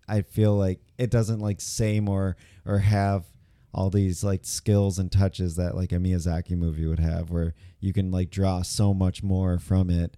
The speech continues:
when you think afterwards, but you can also enjoy it on the surface level. I feel like this is pretty much, you can just enjoy it and you get it from the beginning, <laughs> what it's going for. Like, you can predict,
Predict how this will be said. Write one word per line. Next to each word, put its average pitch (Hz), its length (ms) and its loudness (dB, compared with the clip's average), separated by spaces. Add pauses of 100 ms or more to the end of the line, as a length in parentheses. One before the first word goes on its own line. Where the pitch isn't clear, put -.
(220)
when 95 160 2
you 90 80 0
think 95 240 0
afterwards, 87 560 -2
but 95 100 2
you 92 140 0
can 92 160 0
also 90 280 -2
enjoy 87 340 0
it 90 80 0
on 101 100 -2
the 98 60 -4
surface 101 360 -4
level. 101 220 0
I 95 80 0
feel 92 200 -2
like 87 280 -2 (340)
this 98 140 -2
is 87 160 -4
pretty 95 180 0
much, 87 280 -2
you 95 80 -4
can 92 140 -4
just 85 260 -6
enjoy 95 360 2
it 87 260 0
and 95 140 -4
you 90 80 0
get 85 240 0
it 82 320 -6 (460)
from 90 180 -4
the 85 80 -2
beginning, 82 460 -4 (140)
<laughs> - 140 -20
what 95 160 0
it's 85 140 -2
going 87 280 -8
for. - 280 -12 (320)
Like, 104 220 2
you 120 80 4
can 113 160 2
predict, 104 640 2